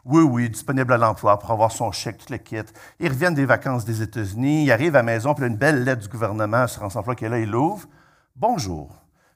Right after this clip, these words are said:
Nous avons vu que vous avez voyagé hors du pays. Vous étiez donc indisponible à l'emploi.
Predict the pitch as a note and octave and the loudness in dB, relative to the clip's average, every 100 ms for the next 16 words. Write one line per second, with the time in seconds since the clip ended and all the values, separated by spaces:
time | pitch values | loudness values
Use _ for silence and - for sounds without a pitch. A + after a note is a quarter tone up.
0 | C#3+ A3 A3 D3 C3 B2 E3+ C#3+ A2+ G#2+ | -6 -4 2 2 2 0 -4 -4 -6 -2
1 | B2 A2+ C3+ C3 C3+ C3 D#3+ D#3+ E3+ A2 | -2 0 2 2 2 0 4 4 4 0
2 | A#2+ C3 G#2+ G2 - - - B2+ D3+ D3+ | -6 -4 -4 -6 -10 -20 -20 -4 -4 0
3 | C#3 E3+ E3+ A3 B3 D3 - D3+ C3+ B2 | 2 2 2 -4 -4 -4 -2 0 2 4
4 | A#2+ A2 G#2+ B2+ C#3+ A3+ | 4 4 0 4 6 6